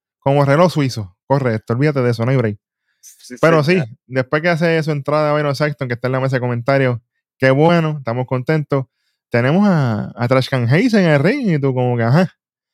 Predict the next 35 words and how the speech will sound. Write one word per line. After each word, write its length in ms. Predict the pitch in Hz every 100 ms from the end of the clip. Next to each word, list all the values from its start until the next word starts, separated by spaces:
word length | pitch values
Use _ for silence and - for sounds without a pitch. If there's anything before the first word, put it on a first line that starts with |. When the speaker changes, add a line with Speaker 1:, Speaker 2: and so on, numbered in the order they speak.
| _ -
Speaker 1:
Papi, 200 | 123 151
la 100 | 101
gente 260 | 104 117
está, 280 | 151 - 143
Welly. 800 | 139 147 247 240 175 120 101 92 _ _ _ _ _ _ _ _ _ _ _ _
El 180 | 127 123
odio 280 | 131 233 302
es 60 |
real. 520 | 277 147 262 285 214 139 127 _ -
El 220 | 139 120
Speaker 2:
Odio 160 | -
es 60 | 165
Speaker 1:
odio. 340 | 233 330 320 - _ - - - 110
Speaker 2:
Hate 300 | 151 180 226 _
es 200 | 147 160
real. 760 | 175 175 139 120 113 117 110 98
Speaker 1:
Eh, 140 | 127 139
a 260 | 127 110
diablo, 560 | 107 110 143 262 208 139
pero 260 | 131 123 127
la 80 | 117
gente 240 | 127 175
estaba 320 | 196 - 196
hoy 120 | 202
on 200 | 226 151
fire. 220 | 120 156 135 123
Él 80 |
coge, 360 | - 156 160 139
entra 200 | 139 143
obviamente 380 | 143 143 156 135
con 140 | 131
la 120 | 123
silla 380 | 117 208 247 190
de 100 | 156
metal, 560 | 139 127 226 269 254